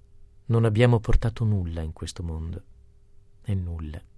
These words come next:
possiamo portarne via." Non vuole certo svalutare tutto ciò che di bene e di grande abbiamo fatto.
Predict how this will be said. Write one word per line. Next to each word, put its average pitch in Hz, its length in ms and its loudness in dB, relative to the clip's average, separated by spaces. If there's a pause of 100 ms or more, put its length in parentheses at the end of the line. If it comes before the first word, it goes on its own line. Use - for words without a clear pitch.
(320)
possiamo 98 440 -2
portarne 92 540 -4
via." 78 300 -8 (1900)
Non 117 180 4
vuole 107 260 2
certo 110 320 0
svalutare 95 720 0
tutto 101 240 -4
ciò - 140 -4
che 101 140 -4
di 90 100 -4
bene 98 320 0
e 95 40 -2
di 87 100 -6
grande 95 420 -2
abbiamo 87 260 -4
fatto. - 500 -6